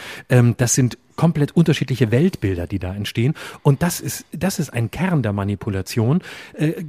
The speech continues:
gelenkt von Konzernen, die alles tun, um so intransparent wie möglich zu sein, aber selbst behaupten, die völlige Transparenz für ihre User schaffen zu wollen. Und, äh, das ist hochmanipulativ. Und das ist im Grunde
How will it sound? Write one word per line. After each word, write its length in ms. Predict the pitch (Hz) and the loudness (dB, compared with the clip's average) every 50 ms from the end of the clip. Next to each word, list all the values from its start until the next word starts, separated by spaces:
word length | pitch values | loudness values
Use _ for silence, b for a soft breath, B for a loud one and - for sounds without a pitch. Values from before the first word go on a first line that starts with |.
| 127 | 0
gelenkt 460 | - 151 131 120 135 156 220 240 - - | 4 4 4 6 6 4 4 2 0 -2
von 160 | - 190 165 | -6 -4 0
Konzernen, 680 | - 147 135 120 - - 131 110 113 131 151 214 226 B B B B | 2 4 4 4 4 2 2 4 4 4 4 4 2 B B B B
die 380 | B 147 139 165 170 160 156 147 B B B - | B 0 4 6 6 6 6 4 B B B -6
alles 340 | - 170 185 208 185 - - | -4 0 0 0 0 0 0
tun, 340 | - 185 151 110 98 101 110 | 0 2 2 2 0 -2 0
um 360 | - 151 135 127 117 107 120 - | 2 2 4 4 4 0 -2 -2
so 200 | 117 127 175 - | 0 0 0 4
intransparent 880 | - 214 208 233 208 - - 160 160 - - 156 147 135 143 143 135 - | 6 6 6 6 4 0 -4 -6 -6 -4 -2 -2 0 2 0 0 0 0
wie 80 | 127 127 | 2 4
möglich 420 | 127 143 185 - - 117 98 - | 4 4 4 4 2 -2 -2 -4
zu 120 | - - 120 | -4 -2 -2
sein, 400 | 95 104 101 92 98 123 175 185 B B B B B | 2 2 2 2 2 2 0 0 B B B B B
aber 300 | - 127 127 131 131 120 | -2 0 2 4 4 2
selbst 420 | 104 101 139 175 170 - - - | 2 2 0 -2 -2 -4 -10 -6
behaupten, 600 | - 147 120 110 131 147 151 - - - 143 147 139 B B B | -4 -2 0 4 4 4 4 2 0 4 4 4 4 B B B
die 80 | B 120 | B -4
völlige 380 | 113 - - 165 185 185 160 160 | -2 2 4 4 4 6 4 2
Transparenz 800 | - - - 135 139 - - - 117 104 110 117 139 160 - - | 0 2 -2 0 -2 -2 -2 -2 -2 0 0 0 0 0 -2 -4
für 200 | - - 156 156 | 2 4 4 6
ihre 240 | 156 147 127 113 127 | 6 4 2 4 2
User 420 | 110 113 139 151 156 135 147 139 | 2 4 4 4 4 2 2 -2
schaffen 340 | 120 - - 139 - - 110 | -2 -2 -4 -4 -4 -4 -6
zu 220 | - - 101 87 | -6 -4 -6 -6
wollen. 260 | 73 - 71 69 69 - B B B B B B B B | -6 -8 -10 -10 -14 -18 B B B B B B B B
Und, 440 | B - 123 120 117 113 - - - - | B 4 4 6 4 2 0 -4 -10 -6
äh, 100 | 135 120 104 - | -6 -4 -4 -2
das 180 | - 160 - | -4 -4 -4
ist 180 | 160 156 - - | -4 -6 -4 2
hochmanipulativ. 1120 | 143 170 202 - 135 135 135 135 135 - - 127 110 113 - - - 180 - - - - | 4 4 4 4 2 0 0 0 0 0 0 0 0 0 -4 -2 -2 -4 -4 -4 -10 -8
Und 200 | - 135 123 - | -4 -4 -2 -2
das 180 | 147 143 - - | -2 -4 -4 -2
ist 360 | - 151 131 - - - - | -2 -2 -2 -2 -8 -10 -12
im 260 | - - 156 127 120 | -10 -6 -4 -4 -2
Grunde 480 | 110 - 123 147 160 170 190 190 202 | 0 2 4 4 6 6 4 4 2